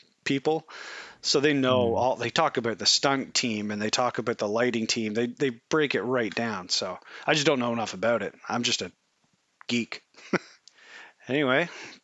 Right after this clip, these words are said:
Speaker 1: plug our, uh, plug our things, Adam.
Speaker 2: Oh, yeah. Uh, follow us on at double oh seven Bon Voyage on Instagram and Twitter. Email us at,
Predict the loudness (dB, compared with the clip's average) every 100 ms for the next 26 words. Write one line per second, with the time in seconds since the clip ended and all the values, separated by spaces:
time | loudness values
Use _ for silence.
0 | _ _ 2 4 4 6 6 6 4 0
1 | -12 -20 -20 _ -2 2 2 2 2 2
2 | 2 2 0 0 0 0 -2 -6 -14 -16
3 | -8 -2 0 -2 0 2 4 2 2 2
4 | 2 0 0 2 2 0 0 0 0 0
5 | -8 -4 -2 2 0 0 0 2 4 4
6 | 2 2 0 2 0 0 -2 -4 -4 -4
7 | -6 -4 -2 -2 -4 -4 -2 0 0 0
8 | -2 -2 0 2 2 2 0 -4 -2 0
9 | -2 -4 -16